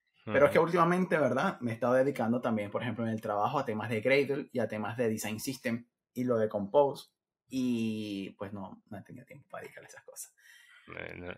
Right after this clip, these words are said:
Speaker 1: Una de las
Speaker 2: normal,
Speaker 1: cosas, es-,
Speaker 2: normal.
Speaker 1: está en una de las cosas que he ido aprendiendo que me ha llamado mucho la atención últimamente ha sido Gradle y he estado aprendiendo sobre el tema, sobre cómo funciona, sobre las tareas.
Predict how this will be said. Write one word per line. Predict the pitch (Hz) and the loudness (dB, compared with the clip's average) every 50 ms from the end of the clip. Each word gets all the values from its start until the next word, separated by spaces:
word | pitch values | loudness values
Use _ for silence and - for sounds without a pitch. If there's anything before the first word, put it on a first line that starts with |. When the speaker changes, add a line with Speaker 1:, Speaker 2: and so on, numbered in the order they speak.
| - - | -6 -2
Speaker 1:
Una | 131 143 156 | 2 6 6
de | 156 | 6
las | 135 139 | 6 6
Speaker 2:
normal, | |
Speaker 1:
cosas, | - 92 - 147 - - - | 4 4 4 4 2 4 4
es-, | 131 135 135 | 4 4 6
Speaker 2:
normal. | - - | 4 2
Speaker 1:
está | 143 - - 147 147 156 165 165 | 2 6 10 10 10 10 8 6
en | 165 | 4
una | 156 156 156 | 2 2 2
de | 147 | 2
las | 147 | 2
cosas | 147 147 151 143 | 2 0 -2 0
que | 139 | 2
he | 127 | 4
ido | 127 131 | 6 6
aprendiendo | 123 131 131 123 120 127 135 135 | 6 6 4 4 4 4 2 2
que | 127 - | 0 0
me | 113 107 | 0 0
ha | |
llamado | 110 117 117 117 123 | 2 2 2 2 0
mucho | 127 117 147 | 0 2 2
la | 127 120 | 2 2
atención | - 120 113 113 - 113 | 2 0 -2 -2 -2 -2
últimamente | 110 110 135 123 113 113 110 - | -2 0 0 0 0 0 0 0
ha | - | 0
sido | - 113 107 107 104 | 2 2 4 4 4
Gradle | 117 123 127 131 135 135 127 - - - | 4 4 4 4 2 0 -2 -4 -6 -6
y | 127 117 | -6 -6
he | |
estado | 113 - - 113 104 104 104 110 113 117 113 117 113 113 110 107 104 98 - _ _ _ _ _ _ _ _ _ - | -4 -4 -2 0 0 0 2 2 2 4 4 4 4 4 2 2 0 -2 -6 _ _ _ _ _ _ _ _ _ -6
aprendiendo | 123 110 123 117 107 107 104 104 117 117 | -4 -2 0 0 0 0 -2 -2 -2 -2
sobre | - 127 120 110 101 | 0 0 2 2 0
el | 95 - | -2 -2
tema, | - 143 165 165 143 - | -2 -2 0 0 -2 -2
sobre | - 123 101 98 - | -2 -4 -6 -6 -8
cómo | - 92 98 | -10 -10 -10
funciona, | - - 113 113 - 131 135 147 143 | -8 -8 -8 -6 -6 -6 -6 -6 -6
sobre | - 120 110 104 | -6 -6 -6 -4
las | 104 104 104 | -6 -6 -8
tareas. | - 98 98 110 147 180 175 170 - | -8 -6 -4 -2 -2 -2 -4 -8 -12